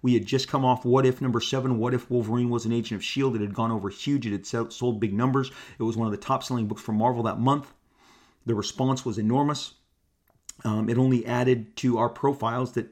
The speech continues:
that we were guys that could move the needle for Marvel. There was murmurings that there was, they were wanting to do a Young Avengers book. I was doing, at the time, the New Mutants annual that featured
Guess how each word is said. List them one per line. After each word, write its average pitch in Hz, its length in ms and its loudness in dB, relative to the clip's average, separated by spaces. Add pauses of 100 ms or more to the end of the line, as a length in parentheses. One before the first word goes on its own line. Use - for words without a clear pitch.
(160)
that 110 160 -2
we 120 100 0
were 117 140 2
guys 110 360 -2
that 110 120 -8
could 104 120 -8
move 104 180 -4
the 113 60 -4
needle 107 240 -2
for - 120 -12
Marvel. 170 360 -4 (360)
There 127 120 6
was 107 160 0
murmurings 123 540 4
that 120 100 -4
there 113 120 -2
was, 107 240 -4 (180)
they 117 100 0
were 117 80 6
wanting 127 300 4
to 110 80 0
do 120 140 2
a 104 40 0
Young 120 320 0
Avengers 110 480 0
book. 101 360 -12
I 139 120 0
was 131 200 0
doing, 143 500 4
at 113 80 -6
the 127 60 -4
time, 151 320 -6
the 135 60 0
New 131 160 4
Mutants 147 340 0
annual 143 400 0
that - 160 -6
featured 127 500 -4